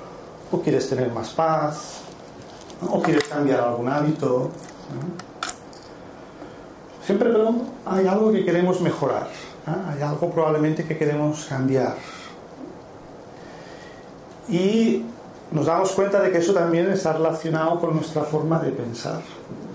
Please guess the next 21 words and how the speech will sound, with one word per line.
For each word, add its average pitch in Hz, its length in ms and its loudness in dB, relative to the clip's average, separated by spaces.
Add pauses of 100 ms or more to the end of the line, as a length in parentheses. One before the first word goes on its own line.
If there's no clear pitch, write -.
(3000)
Ya 156 120 2
que 165 60 2
el 160 80 4
pensamiento 175 540 4
es 185 80 6
la 175 80 4
base 170 280 4
de 170 80 4
nuestra 151 280 2
experiencia 147 640 2
en 123 80 2
la 123 80 2
vida, 170 340 0 (460)
¿no? 185 100 -4
Así 170 180 -2
como 147 240 2
pensamos, 160 640 0
así 139 200 -2
es 127 100 -2
nuestra 127 320 -4
vida. 123 280 -2